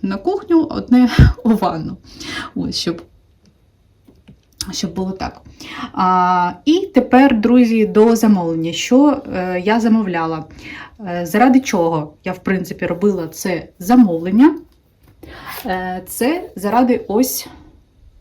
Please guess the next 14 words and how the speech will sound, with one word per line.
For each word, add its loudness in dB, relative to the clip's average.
такого -2
продукту. -6
Це 2
в -4
нас 0
гель 0
для -2
душу 0
від 0
Palmolive. 2
І 2
я 4
завжди 0
беру, 2